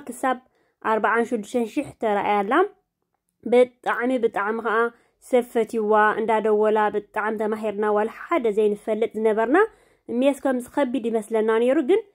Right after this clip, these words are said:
ቀሊል ኮይኑስ በቃ ኩሉ ግዜ ዳርጋ ኣብ ኣውደ ዓመት ንሰርሕ ኮይና ብመሓዝትካ ድዩ ብቤተሰብካ ድዩ ዝመፀካ ብጣዕሚ ፅቡቅ ከም ተምሃራሉ ክሳብ ሰብኡትና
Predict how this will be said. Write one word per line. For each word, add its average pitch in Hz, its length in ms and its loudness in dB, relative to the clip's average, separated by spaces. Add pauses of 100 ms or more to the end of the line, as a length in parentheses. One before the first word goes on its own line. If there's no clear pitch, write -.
(280)
ቀሊል 247 360 0
ኮይኑስ 262 320 0
በቃ 262 280 -2
ኩሉ 233 280 -4
ግዜ 214 220 -2
ዳርጋ 202 260 0
ኣብ 208 120 2
ኣውደ 208 220 0
ዓመት 214 200 0
ንሰርሕ 214 440 -4
ኮይና 220 300 -2 (120)
ብመሓዝትካ 208 640 -4 (100)
ድዩ 214 160 -2 (440)
ብቤተሰብካ 277 800 2 (100)
ድዩ 214 160 -4 (180)
ዝመፀካ 247 460 -4 (100)
ብጣዕሚ 330 480 4 (160)
ፅቡቅ 285 260 -4
ከም 226 200 -4
ተምሃራሉ 220 580 -2
ክሳብ 262 320 -2
ሰብኡትና 220 420 0